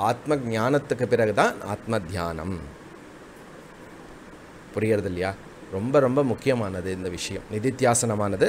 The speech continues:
சிரவணம் மனனத்துக்கு பிறகுதான் அப்படிங்கிறது வந்து ரொம்ப முக்கியம். அப்போ அகங்கார மமகார வாசனாவானது எதை விபரீத பாவனா என்று குறிப்பிடுறோமோ,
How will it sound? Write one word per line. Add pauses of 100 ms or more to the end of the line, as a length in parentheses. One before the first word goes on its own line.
(160)
சிரவணம்
மனனத்துக்கு
பிறகுதான் (720)
அப்படிங்கிறது
வந்து
ரொம்ப (120)
முக்கியம். (1200)
அப்போ (240)
அகங்கார (100)
மமகார (160)
வாசனாவானது (200)
எதை
விபரீத (140)
பாவனா (100)
என்று
குறிப்பிடுறோமோ,